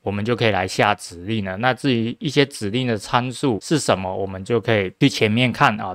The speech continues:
database first 的那一节去看就好。我们这边就直接下指令，那这个指令就是你 MySQL 的这一个连线字串。那这边是 database first，所以你的这个资料库，哦，跟你的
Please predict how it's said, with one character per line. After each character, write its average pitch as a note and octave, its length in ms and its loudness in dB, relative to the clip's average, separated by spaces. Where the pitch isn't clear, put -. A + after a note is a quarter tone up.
database A2+ 640 2
first A2 260 -4
的 F#2 240 -6
那 G#2+ 200 0
一 A#2+ 80 -2
节 F#2 300 -8
去 A#2 140 -4
看 A2+ 280 0
就 A2 140 2
好。 - 260 0
我 - 80 -6
们 A2+ 140 2
这 D3+ 120 8
边 D3 200 4
就 D3 140 2
直 - 220 -6
接 B2 220 4
下 B2 340 2
指 F#2 340 -14
令， A2+ 240 -4
那 A#2+ 140 0
这 B2 140 -6
个 A#2+ 80 2
指 G#2 260 -6
令 A#2 200 -4
就 A#2+ 180 -4
是 A#2+ 240 -6
你 F#2+ 460 -8
MySQL A#2+ 840 0
的 F#2+ 300 -2
这 G#2 180 -2
一 G#2 80 -2
个 G#2 160 -2
连 G2 200 -4
线 A#2+ 240 0
字 A#2 240 -4
串。 G#2+ 320 2
那 A2+ 240 2
这 D#3 140 0
边 D#3 140 2
是 D3+ 120 2
database C#3 680 4
first， A2+ 400 2
所 A#2+ 180 0
以 C3 60 4
你 G#2+ 120 0
的 F#2 300 -2
这 A#2 120 2
个 G#2 180 4
资 B2 160 -4
料 B2 240 6
库， C#3 340 0
哦， F#2 280 -2
跟 A#2+ 200 0
你 G#2+ 100 0
的 F#2 480 -2